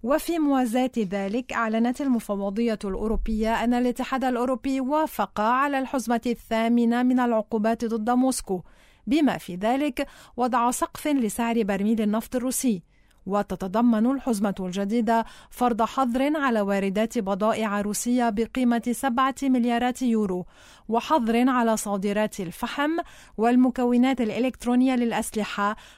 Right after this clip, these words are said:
والمعدات العسكرية والمنتجات التقنية للطيران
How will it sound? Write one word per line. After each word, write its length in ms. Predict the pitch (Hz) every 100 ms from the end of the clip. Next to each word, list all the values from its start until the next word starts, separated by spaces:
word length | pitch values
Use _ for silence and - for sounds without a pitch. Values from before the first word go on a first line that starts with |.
| -
والمعدات 720 | 190 220 214 190 190 185 208
العسكرية 760 | 196 190 175 - 196 226 262 277
والمنتجات 680 | 269 294 302 285 277 277 277
التقنية 520 | 277 277 285 269 277
للطيران 800 | 262 262 247 240 226 226 226 233